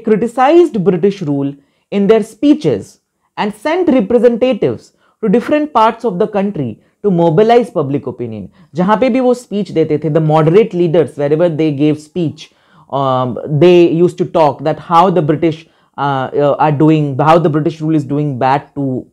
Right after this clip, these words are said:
India। And they used to send their representatives to different parts of countries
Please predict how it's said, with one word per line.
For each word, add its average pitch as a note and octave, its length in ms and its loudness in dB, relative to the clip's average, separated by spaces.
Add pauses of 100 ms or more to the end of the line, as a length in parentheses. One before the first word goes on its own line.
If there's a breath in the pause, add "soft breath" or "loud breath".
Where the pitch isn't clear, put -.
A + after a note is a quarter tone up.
(140)
India। C3+ 420 -4 (300 soft breath)
And F#3 180 2
they A3+ 120 8
used A#3 200 -2
to A#3+ 80 -8
send A#3+ 440 -2 (100)
their G#3 120 4
representatives G3 800 2
to G3 80 -10
different D4 400 -4
parts F#3+ 240 -6
of G#3+ 160 -8
countries D#3 580 -6